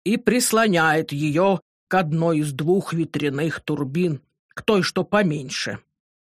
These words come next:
"Ну же, залезайте, миссис Макриди!" кричит он мне. Я улыбаюсь ему в ответ.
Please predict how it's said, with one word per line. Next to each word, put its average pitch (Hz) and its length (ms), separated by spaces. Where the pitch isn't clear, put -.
"Ну 320 300
же, 240 220
залезайте, 262 720
миссис 269 460
Макриди!" 196 640
кричит 156 640
он 151 260
мне. 143 400
Я 220 340
улыбаюсь 180 920
ему 160 300
в 147 60
ответ. 147 640